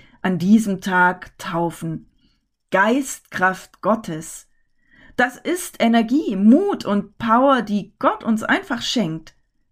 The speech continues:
Ein Wunder und gleichzeitig eine Ansage von Gott. Es liegt nicht nur an eurer Kraft, sondern vor allem an meiner.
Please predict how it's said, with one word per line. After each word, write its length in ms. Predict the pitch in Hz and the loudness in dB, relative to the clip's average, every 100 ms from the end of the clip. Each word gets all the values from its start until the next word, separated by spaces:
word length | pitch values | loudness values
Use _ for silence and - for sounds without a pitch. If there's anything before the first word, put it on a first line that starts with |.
| _ | _
Ein 320 | 196 185 175 | -2 -2 -2
Wunder 560 | 165 170 175 208 285 320 _ _ _ _ _ _ | -2 -2 0 2 0 -2 _ _ _ _ _ _
und 220 | 190 175 | -6 -4
gleichzeitig 1040 | 139 180 214 349 - - 262 233 233 226 - | -2 0 0 -2 -10 -4 -2 0 -2 -6 -6
eine 340 | 185 185 175 - | -4 -2 -4 -6
Ansage 640 | - 262 220 175 165 165 165 | 0 2 0 0 -2 -2 -4
von 260 | - 202 | -2 -2
Gott. 300 | 185 180 - _ _ _ _ _ _ - | 2 0 -2 _ _ _ _ _ _ 0
Es 260 | 226 220 | 0 2
liegt 340 | 247 269 226 - | 4 4 4 0
nicht 260 | 170 - | -6 -4
nur 180 | 196 185 | -2 0
an 180 | 139 165 | 0 -2
eurer 320 | 165 180 170 | -2 -2 -4
Kraft, 480 | 170 170 196 - - _ _ _ _ - | -4 -2 -2 -4 -20 _ _ _ _ -6
sondern 380 | - 220 285 | 4 6 4
vor 280 | 320 403 - | 2 -4 0
allem 480 | 165 175 170 160 - | 0 0 -2 -6 -8
an 200 | 180 185 | -6 -4
meiner. 520 | 196 202 170 123 - | -2 -2 -2 -6 -10